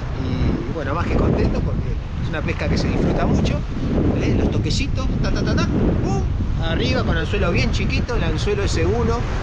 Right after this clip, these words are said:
eh, que le mostré pata larga, estuvo muy bien. Así que, que bueno, la pesca es así. Veníamos medio flojo y bueno, y de, de repente arrimó el cardumen y todos los tiros pican.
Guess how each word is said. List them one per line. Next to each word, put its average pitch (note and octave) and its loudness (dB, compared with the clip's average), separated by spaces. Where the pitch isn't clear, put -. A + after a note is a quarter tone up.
eh, - 0
que - 2
le - 4
mostré - 0
pata D#3+ 2
larga, - 0
estuvo - 0
muy - 2
bien. - 2
Así - 0
que, - 2
que A3+ 2
bueno, A3+ 2
la F3 0
pesca - 0
es - 2
así. D#3+ 4
Veníamos F#3 4
medio - 4
flojo - 2
y - 2
bueno, - 4
y - 2
de, - 2
de - 2
repente - 2
arrimó F#3 2
el - 2
cardumen A#3 2
y D#3 0
todos F#3 0
los E3 2
tiros D#3+ 2
pican. - 0